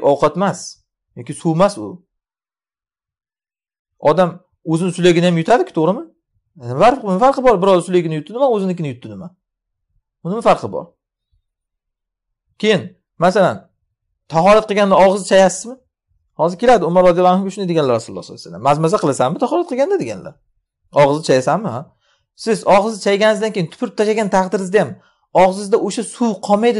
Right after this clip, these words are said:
deya olasizmi? Ha? Uch marta tupurib tashlagan taqdiringizda ham og'izda o'sha suv baribir qoladi miqdori.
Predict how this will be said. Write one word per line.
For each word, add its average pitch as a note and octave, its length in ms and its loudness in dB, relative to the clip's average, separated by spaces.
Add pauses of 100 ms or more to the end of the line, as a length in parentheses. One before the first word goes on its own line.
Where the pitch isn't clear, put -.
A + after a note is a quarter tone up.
deya G3 140 4
olasizmi? F#3+ 420 -2 (1600)
Ha? F#3 80 0 (720)
Uch A#3 160 -6
marta D4+ 240 4
tupurib - 240 -8
tashlagan A#3 360 2
taqdiringizda G#3+ 400 2
ham C4 80 4 (100)
og'izda F3+ 300 0
o'sha G3+ 200 -2
suv B3 120 0 (100)
baribir G#3 340 4
qoladi E3 360 2
miqdori. F#2 360 -12